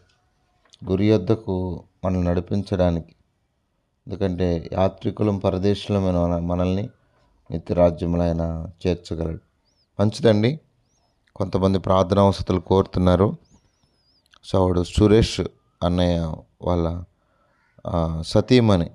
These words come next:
మోకాలు నొప్పులతో బాధపడుతుందని చెప్తున్నారు. ప్రార్థించండి. వాళ్ళ కుమార్తె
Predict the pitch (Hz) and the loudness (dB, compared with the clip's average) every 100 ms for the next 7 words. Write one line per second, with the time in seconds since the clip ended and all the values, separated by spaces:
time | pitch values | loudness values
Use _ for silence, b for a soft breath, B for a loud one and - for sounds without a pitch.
0 | _ _ _ - 92 90 98 92 90 - | _ _ _ -6 -2 0 2 2 0 -4
1 | 87 82 87 87 - 90 - 85 82 82 | -6 0 2 0 -2 -4 -4 -4 -2 -4
2 | 87 - - 85 85 85 160 - _ _ | -6 -8 -6 -2 -2 -2 -6 -12 _ _
3 | _ _ _ _ _ _ _ - 90 87 | _ _ _ _ _ _ _ -6 -2 -2
4 | 95 92 98 87 95 151 - _ _ _ | -2 -2 -2 -2 -2 -4 -8 _ _ _
5 | _ _ - 95 92 - 110 117 117 - | _ _ -2 0 0 0 2 2 0 -2
6 | 98 92 90 | -2 0 -2